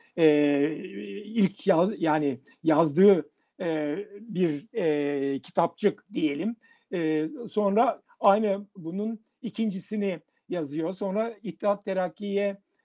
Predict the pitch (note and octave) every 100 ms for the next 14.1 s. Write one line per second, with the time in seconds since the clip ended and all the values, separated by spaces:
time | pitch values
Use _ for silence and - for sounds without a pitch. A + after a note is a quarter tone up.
0 | _ - F3+ E3 D#3+ E3+ - F#3 C4 -
1 | G3 - A#3 - - F#3+ E3+ D#3+ D3+ C3
2 | F#3 C#4 D#4+ _ _ _ F#3+ F3 E3+ G3+
3 | G3 C4 B3+ A3 G3 A3 D4+ - _ _
4 | _ - F3 E3+ D#3+ D#3 - - F3 D3
5 | A#3+ G#3+ _ _ _ - F3 E3 F#3 F#3
6 | - G3+ A#3 C4 G#3 D#3+ G3 F3+ C4 A#3+
7 | - A3 A3 A#3+ G#3 G#3 A#3 A3 G#3 F#3
8 | _ - F3+ A3 G#3 F3 D3+ C#3+ - _
9 | _ - D3+ E3 G#3 F3+ F3 F3+ - G3
10 | G#3 G3 E3 - - E3 D#3+ B2+ _ _
11 | _ G3+ D#3+ D3+ F3+ D3 A#3 B3 A#3 E3+
12 | F3+ _ _ - F3+ G#3+ G3+ A3 B3 G3
13 | D#3+ - F3 D#3+ C#3+ A#2 _ _ _ -
14 | D#3